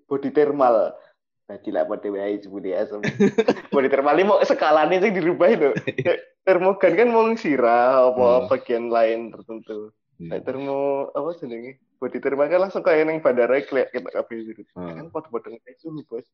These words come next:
Speaker 1: Tak kira kowe akan
Speaker 2: Hmm.
Speaker 1: mengeluarkan, mengeluarkan inovasi langsung ngecek R N A virus, ngono ya, ngono.
Speaker 2: Hmm.
Speaker 1: Guru sekot body, apa, sekot body scan, ngono, seret, "Uh, ada virus," ngono kuwi, langsung gitu. Nah, kuwi lagi terobosan.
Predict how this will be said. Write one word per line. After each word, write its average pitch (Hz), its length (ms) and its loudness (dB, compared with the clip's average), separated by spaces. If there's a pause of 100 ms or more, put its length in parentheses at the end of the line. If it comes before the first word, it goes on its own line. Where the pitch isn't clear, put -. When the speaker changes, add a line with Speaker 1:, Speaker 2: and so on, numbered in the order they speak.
(540)
Speaker 1:
Tak 131 180 -4
kira 180 160 0
kowe 202 140 2
akan 220 180 0
Speaker 2:
Hmm. 220 160 -4
Speaker 1:
mengeluarkan, 202 400 0 (880)
mengeluarkan 175 540 -2 (140)
inovasi 175 600 -4
langsung 165 380 -2
ngecek - 320 -4
R 185 180 -2
N 175 80 4
A 175 140 0
virus, 190 480 0
ngono 196 320 4
ya, 151 160 6
ngono. 131 260 -2
Speaker 2:
Hmm. 90 300 -4 (200)
Speaker 1:
Guru 160 200 2
sekot 156 300 0 (400)
body, 143 360 0
apa, 139 160 0
sekot 170 280 -2
body 143 320 -4 (360)
scan, 143 280 -4
ngono, 147 200 -2
seret, 220 400 -10
"Uh, 175 140 -4 (160)
ada - 160 -14
virus," 208 480 -8
ngono 127 180 -2
kuwi, 113 200 -4
langsung 113 320 -6
gitu. 117 200 -10 (160)
Nah, 92 180 -18
kuwi 135 140 -8
lagi 139 240 -8
terobosan. 110 680 -14